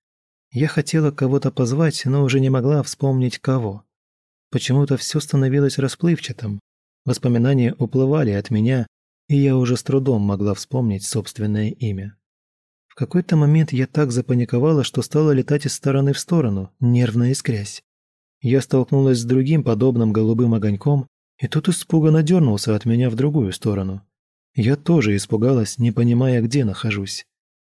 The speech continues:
Тут в меня снова врезался огонёк, он только сильнее заискрился и умчался куда-то ввысь. Да сколько их здесь обосновалось! Куда они все спешат? Ведь проще просто плыть в пустоте,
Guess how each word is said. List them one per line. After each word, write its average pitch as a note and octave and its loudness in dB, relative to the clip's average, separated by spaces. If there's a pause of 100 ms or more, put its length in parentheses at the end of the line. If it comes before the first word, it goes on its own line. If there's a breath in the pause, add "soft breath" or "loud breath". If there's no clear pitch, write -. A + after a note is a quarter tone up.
(320)
Тут E3+ 2
в D3+ 4
меня D3+ 4
снова D3 2
врезался A2 0
огонёк, A#2+ 0 (360)
он C#3+ 2
только C3+ 0
сильнее D3+ 4
заискрился G#2 0 (360)
и F3 2
умчался B2+ 0
куда-то G#2+ -4
ввысь. G#2 -4 (680)
Да C#3+ 0
сколько B2 -2
их A2 0
здесь A#2+ 0
обосновалось! A2+ -2 (480)
Куда A#2 -4
они C3 0
все - -4
спешат? C#3+ -4 (440)
Ведь C#3+ 0
проще C#3+ 0
просто C#3 -2
плыть D3+ 0
в - -14
пустоте, A#2 -2